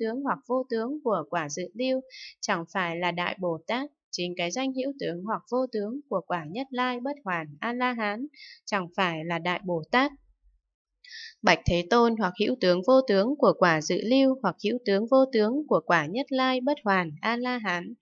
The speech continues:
rốt ráo còn chẳng thể nắm bắt được vì tánh chẳng có, huống là có cái danh hữu tướng vô tướng của quả dự lưu và cái danh hữu tướng vô tướng của quả Nhất Lai Bất Hoàn A-la-hán. Các danh này đã chẳng có, thì tại sao có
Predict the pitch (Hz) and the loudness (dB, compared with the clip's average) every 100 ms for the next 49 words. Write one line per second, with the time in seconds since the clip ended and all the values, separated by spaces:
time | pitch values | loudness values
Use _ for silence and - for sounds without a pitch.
0 | - - - - - 294 269 214 247 277 | -20 -20 -20 -20 -2 -2 0 0 0 0
1 | 202 170 185 160 190 165 165 175 233 320 | -2 -2 -4 -6 -6 -6 -4 -4 -4 -4
2 | 320 185 175 175 165 170 170 226 226 170 | -2 -2 -2 -4 -6 -4 -4 -4 -6 -8
3 | 165 165 160 214 269 180 165 196 214 175 | -4 -2 -2 -4 -6 -4 -2 -2 -2 -2
4 | 165 170 170 175 175 254 269 254 269 277 | -4 -6 -4 -4 -4 -2 -2 -2 -4 -2
5 | 175 175 254 262 233 175 180 226 180 185 | -4 -2 -2 -2 -2 -6 -6 -8 -6 -4
6 | 165 151 185 - 254 254 254 - - - | -4 -4 -6 -4 -2 -2 -4 -10 -20 -20
7 | _ - 180 170 165 175 214 262 254 269 | _ -2 0 0 -2 -2 -2 -2 -2 -4
8 | 269 180 175 208 262 254 190 214 285 277 | -2 -2 -2 -2 -2 -2 -4 -4 -4 -2
9 | 170 175 156 147 247 262 247 247 240 277 | -2 0 -2 -4 -6 -4 -2 -2 -2 -6
10 | 277 190 170 151 175 214 233 247 214 180 | -4 -2 -2 -4 -6 -4 -2 -4 -4 -4
11 | 160 226 - - - - - 294 277 285 | -6 -10 -14 -18 -16 -14 0 0 2 0
12 | 254 196 170 151 247 233 190 165 170 165 | 0 0 0 -2 -4 -4 -6 -4 -2 -2
13 | 208 277 - 185 170 165 180 196 269 269 | -4 -10 -6 -4 -4 -4 -6 -4 -4 -4
14 | 269 | -4